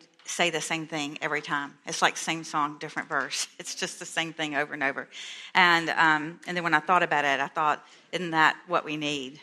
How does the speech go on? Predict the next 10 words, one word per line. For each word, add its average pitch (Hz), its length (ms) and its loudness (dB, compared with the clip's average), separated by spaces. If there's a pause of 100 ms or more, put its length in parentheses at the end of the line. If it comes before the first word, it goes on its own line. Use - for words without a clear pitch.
(320)
to - 80 -10
keep - 260 -10
hearing 151 600 -2
the 151 80 -8
same 156 300 -4
thing 143 360 -8
over 147 480 -6
and 151 140 -4
over 147 300 -4
again?" 117 400 -10